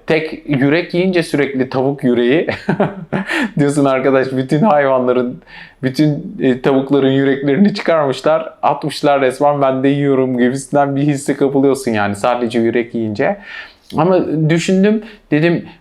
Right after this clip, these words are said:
bazı ülkelerde belki de bu yürekleri eziyorlardır, eziyorlardır. Hani böyle farklı soslar yapıyorlardır, yiyecekler yapıyorlardır. Ya da belki bazı ülkelerde en popüler yiyeceklerden biridir tavuk yüreği falan diye böyle <laughs> hani kendi kendime moral,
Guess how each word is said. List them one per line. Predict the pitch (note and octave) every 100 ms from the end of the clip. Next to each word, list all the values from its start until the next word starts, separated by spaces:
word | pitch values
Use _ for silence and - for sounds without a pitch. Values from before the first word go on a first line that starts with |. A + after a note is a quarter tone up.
| -
bazı | B2+ C3+ C#3+ E3+
ülkelerde | D#3+ F3 E3+ D#3+ E3 D#3+
belki | D#3 D3+
de | D#3
bu | D#3
yürekleri | D#3 D#3 D3+ D#3+ D#3 B2
eziyorlardır, | C#3 D#3 E3 D3 C3+ C3 C3+
eziyorlardır. | C3+ D#3 D3+ B2+ A#2 C3
Hani | B2+ B2+
böyle | B2+ B2+
farklı | - C3 B2 D3 C#3 C#3 - -
soslar | - - B2+ - B2+ B2+
yapıyorlardır, | B2+ B2+ B2 A2+ A2+ A2+ A2+
yiyecekler | A2 G#2+ A#2+ A#2 A2+ A#2
yapıyorlardır. | A#2 A2+ G2+ G2+ A2
Ya | A#2+ A#2+
da | A#2
belki | B2 B2+ - F2+ - - C#3 C3
bazı | C3+ C#3 C#3
ülkelerde | C3 A#2 C3+ A#2+ A#2+ D3
en | - E3 D#3
popüler | D#3+ C3 C#3 C3+ C3 - - - -
yiyeceklerden | B2+ C3 C3+ C3+ C3+ C#3+ D3
biridir | C#3 C#3+ C#3+ C3
tavuk | B2 A2+ A2
yüreği | A2+ A#2 A2
falan | A2+ A2 A#2+ B2
diye | A#2+ A#2+
böyle | A2+ G#2+ F3+
<laughs> |
hani | D#3 E3 D#3+ D#3 - -
kendi | - D3+ D#3
kendime | D#3 C#3+ C3+ D3 D3+
moral, | C3+ C3 C#3 C#3 -